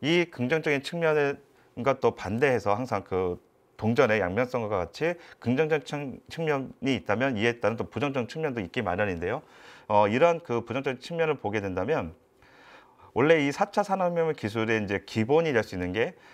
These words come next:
어, 방금 말씀드렸던 뭐 아이오티라든가 에이아이 등은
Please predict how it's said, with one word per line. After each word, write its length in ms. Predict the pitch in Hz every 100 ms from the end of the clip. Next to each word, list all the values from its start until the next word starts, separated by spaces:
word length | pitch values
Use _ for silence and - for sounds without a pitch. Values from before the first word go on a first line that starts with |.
| -
어, 160 | - 95 -
방금 260 | 123 127
말씀드렸던 800 | 107 104 113 104 101 98 - 110
뭐 220 | 98 90 73
아이오티라든가 1040 | 101 110 - 101 95 92 92 92 110 - -
에이아이 380 | 101 110 101
등은 340 | 90 110 127